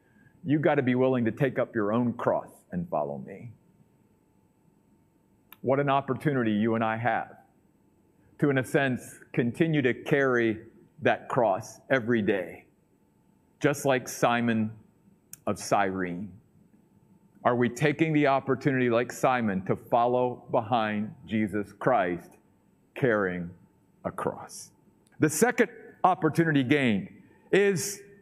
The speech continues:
the other criminal that was crucified on the other side of Jesus. Verse forty,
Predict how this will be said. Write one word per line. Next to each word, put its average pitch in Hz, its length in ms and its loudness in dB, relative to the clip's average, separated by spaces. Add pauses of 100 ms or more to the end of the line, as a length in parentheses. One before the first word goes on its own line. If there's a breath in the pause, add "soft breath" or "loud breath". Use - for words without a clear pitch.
(100)
the 170 140 4
other 214 340 2
criminal 156 560 2 (560)
that 170 140 2
was 165 160 2
crucified 151 640 2
on 165 160 2
the 156 160 2
other 180 280 2
side 160 300 2
of 147 80 0
Jesus. 143 380 2
Verse 180 260 2 (120)
forty, 202 440 4